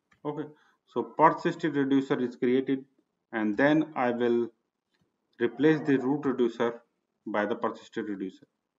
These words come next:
Okay, so now I will create a, per-, a persisted store by, I will pass here, like, in the create store,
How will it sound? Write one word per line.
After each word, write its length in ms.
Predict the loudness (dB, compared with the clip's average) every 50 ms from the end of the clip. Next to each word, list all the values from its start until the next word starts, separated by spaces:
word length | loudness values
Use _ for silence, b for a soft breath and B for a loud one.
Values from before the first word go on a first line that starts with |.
| _ -18 -18 -18 _ _ _
Okay, 240 | -8 -6 -6 -8 -10 -12 b b b b b b b b b _
so 160 | _ -2 0
now 400 | 2 2 4 2 2 2 0 -2
I 120 | -2 0 0
will 160 | 0 0 0
create 340 | -2 -2 0 0 2 0 0
a, 40 | -4
per-, 460 | -4 -4 -4 -2 0 0 -2 -4 -6 -6
a 120 | -6 -6 -4
persisted 680 | -2 -4 -4 -4 -6 -10 -8 -4 -4 -4 -2 0 -2
store 420 | -2 -2 0 0 2 2 2 0 -4 -8 -16 -20 _ _ _ -20 _ _ _ _ _ _ _ _ _ _ _ _ _ _ _ _ _ _ _ _ _ _ _ _ _ _ _ _ _ _ _ _ _ _ _ _ _ _ _ -2
by, 280 | 2 4 4 4 4 2 0 0
I 120 | 0 0
will 220 | 2 2 0 -2 0 2
pass 320 | 4 6 6 6 4 2 0
here, 360 | 0 2 2 2 0 0 -4 -8 -14 _ _ _ _ _ _ -12
like, 380 | -10 -6 -4 -2 -2 -4 -6 -8 _ _ _ _ _ _ _ _ _ _ _ _ _ _
in 160 | -6 -6 -4
the 120 | -4 -4 -6
create 420 | -4 -4 -2 0 0 0 -2 -6 -10
store, 440 | -6 -4 -2 -2 -2 -4 -6 -10